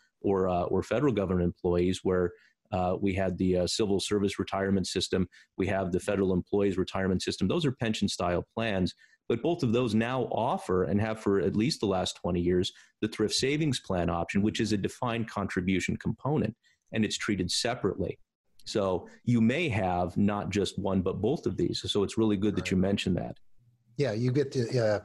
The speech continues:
Speaker 2: judges. I met with a judge who was getting, uh, divorced. Same thing on the federal bench. Had a, a, a kind of a combination.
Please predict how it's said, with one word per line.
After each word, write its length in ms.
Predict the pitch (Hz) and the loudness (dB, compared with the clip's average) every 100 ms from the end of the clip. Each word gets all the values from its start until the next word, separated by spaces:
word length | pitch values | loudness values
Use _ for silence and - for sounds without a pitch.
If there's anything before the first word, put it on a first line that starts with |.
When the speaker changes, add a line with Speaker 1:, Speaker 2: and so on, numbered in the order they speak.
| - - - - | -8 -20 -20 -4
Speaker 2:
judges. 480 | 135 143 113 85 107 | 0 2 0 0 0
I 120 | 107 | 0
met 200 | 110 110 | 0 0
with 140 | 113 | 0
a 40 | 113 | 0
judge 380 | 135 160 - - | 0 -2 -4 -4
who 140 | 113 | -2
was 100 | 98 | 0
getting, 380 | 104 95 95 101 117 | -2 -4 -6 -4 -2
uh, 60 | |
divorced. 480 | 107 101 90 - - _ _ _ _ _ _ - - | -2 -4 -8 -10 -14 _ _ _ _ _ _ -12 -4
Same 320 | - 120 113 | 0 0 0
thing 280 | 147 156 - _ | -2 -6 -8 _
on 100 | 123 | -2
the 60 | 117 | -2
federal 240 | 123 110 | 0 -2
bench. 260 | 127 143 104 | -2 -6 -4
Had 160 | 120 107 | -2 -2
a, 40 | |
a, 500 | 101 113 104 104 113 | -2 -2 -4 -4 -8
a 40 | - | -6
kind 140 | - 117 | -2 -2
of 100 | 104 | 0
a 140 | 104 - - - | -2 -4 -20 -8
combination. 920 | - 135 123 117 113 135 - - 80 | -4 0 2 2 2 2 0 -4 -8